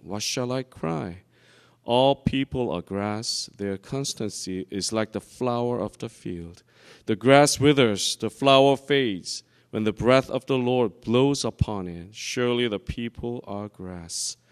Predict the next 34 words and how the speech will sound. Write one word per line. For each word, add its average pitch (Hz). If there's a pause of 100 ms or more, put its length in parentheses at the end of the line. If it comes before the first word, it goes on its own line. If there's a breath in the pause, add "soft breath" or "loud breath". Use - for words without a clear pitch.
(360 soft breath)
The 117
grass 139
withers, 123
the 107
flower 139
fades, 117
but -
the 107
word 127
of - (180)
our 110
God 107
will 95
stand 107
forever. 87 (720 soft breath)
Get 135
you 117
up 135
to 120
a 98
high 120 (100)
mountain, 139 (500 soft breath)
O 127
Zion, 131
herald 127
of 101
good 127
tidings. 98
Lift 104
up 143
your 123
voice 135
with 139
strength. -